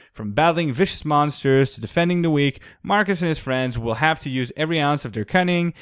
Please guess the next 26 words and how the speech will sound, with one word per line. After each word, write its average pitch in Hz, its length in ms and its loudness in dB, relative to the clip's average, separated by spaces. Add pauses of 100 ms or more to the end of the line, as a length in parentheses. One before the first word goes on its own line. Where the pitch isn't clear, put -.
(140)
and 226 220 0
teamwork 135 500 2 (300)
they 156 80 -2
possess 117 540 0
to 143 200 -2
stake 147 340 -8
a 165 60 -16
claim 156 540 -8 (160)
in 120 100 -14
a 113 60 -10
brand 165 260 -2
new 180 140 2
world 131 280 0
that 110 120 -8
promises 131 640 -2
to 107 100 -18
push 113 300 -4
them 113 340 -8 (240)
to - 100 -20
the 165 80 -8
very 147 400 -2
edge 117 140 -4
of, 104 240 -10
of 110 240 -10
their 113 140 -2
humanity. 101 600 -8